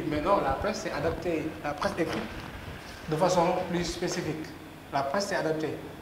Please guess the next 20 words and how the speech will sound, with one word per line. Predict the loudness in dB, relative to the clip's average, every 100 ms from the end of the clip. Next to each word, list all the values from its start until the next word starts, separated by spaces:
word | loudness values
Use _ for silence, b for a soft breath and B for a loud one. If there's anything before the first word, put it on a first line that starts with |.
| -12 -14 6
Avec, | 8 10 12
euh, | 12 10 8 4 -2 -8 -12 -14 -14 -12 -12 -10 -10 2
ben, | 8 10 10
l'apparition | 12 12 12 8 8
de | 6 8 8
Internet, | 8 10 12 10 10
on |
a | 8
dit | 6
que | 4
oui, | 6 6 8
les | 6
médias, | 6 8 10 10 8 0 -6 -10 -12 -12 -2
ce | 4
qu'on | 8
appelle | 10 10 8
aujourd'hui | 6 4 4 4
les | 4 6
médias | 6 6 6
classiques, | 6 4 4